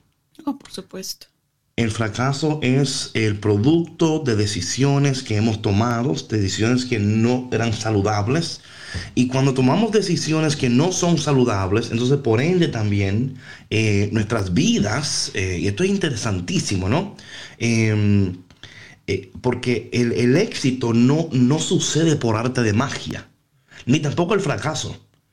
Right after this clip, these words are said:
Speaker 2: O sea, hay decisiones, hay procesos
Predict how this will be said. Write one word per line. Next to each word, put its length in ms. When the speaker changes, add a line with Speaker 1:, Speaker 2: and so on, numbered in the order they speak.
Speaker 2:
O 120
sea, 520
hay 440
decisiones, 880
hay 140
procesos 1000